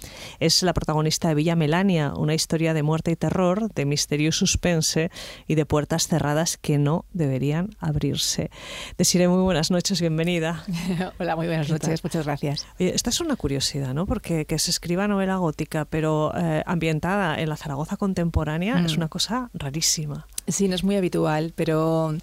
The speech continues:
Speaker 2: eh, me encanta la novela gótica, pero también me gusta mucho, eh, que lo que yo escribo esté ambientado en la época actual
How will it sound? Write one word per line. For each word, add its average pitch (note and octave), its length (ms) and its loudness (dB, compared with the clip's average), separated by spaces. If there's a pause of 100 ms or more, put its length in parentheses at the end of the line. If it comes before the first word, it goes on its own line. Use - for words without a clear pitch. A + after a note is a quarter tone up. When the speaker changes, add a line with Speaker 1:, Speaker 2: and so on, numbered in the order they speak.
(360)
Speaker 2:
eh, D#3 420 2
me D#3+ 80 2
encanta D#3+ 320 2
la D#3 60 0
novela D#3+ 240 2
gótica, E3+ 340 0
pero F3 200 4
también D#3+ 220 0
me F3 100 2
gusta E3+ 280 0
mucho, F3 580 0
eh, D3+ 460 2
que D3 680 2
lo D3+ 180 0
que D3 100 0
yo D#3 100 2
escribo E3+ 560 2 (320)
esté E3+ 580 2
ambientado E3 500 0
en F#3 60 0
la F3 120 0
época E3 280 -2
actual D#3+ 580 0